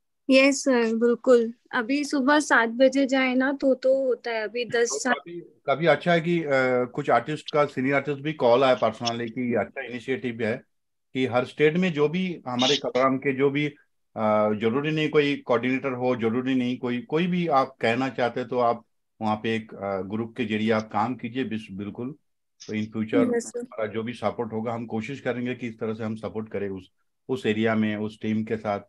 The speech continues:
Speaker 2: अ, in future हम बात करेंगे वहाँ पे local अच्छे artist जैसे कि वो भी, अ, कम से कम महीने में एक बार जाए, उन students को थोड़ा सा गाइड करे।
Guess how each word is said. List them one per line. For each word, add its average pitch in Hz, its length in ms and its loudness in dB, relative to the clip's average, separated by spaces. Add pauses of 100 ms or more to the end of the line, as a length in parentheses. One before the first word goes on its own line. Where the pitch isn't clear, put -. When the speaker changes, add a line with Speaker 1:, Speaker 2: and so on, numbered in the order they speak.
(540)
Speaker 2:
अ, 107 140 -2
in 123 120 -2
future 139 300 -2
हम 139 140 -2
बात 131 240 6
करेंगे 147 220 0
वहाँ 139 140 0
पे 135 100 -2
local 135 340 0
अच्छे 127 280 -2
artist 123 380 0
जैसे 120 340 -8 (280)
कि 135 100 0
वो 123 200 2
भी, 143 220 -2
अ, 117 500 -4
कम 117 100 -2
से 113 80 -8
कम 127 120 -2
महीने 117 300 2
में 123 100 0
एक 117 100 -4
बार 117 140 2
जाए, 110 240 4
उन 110 140 0
students 110 380 -4
को 117 100 -8
थोड़ा 110 180 -6
सा 110 80 -6
गाइड 104 320 -2
करे। 101 240 -4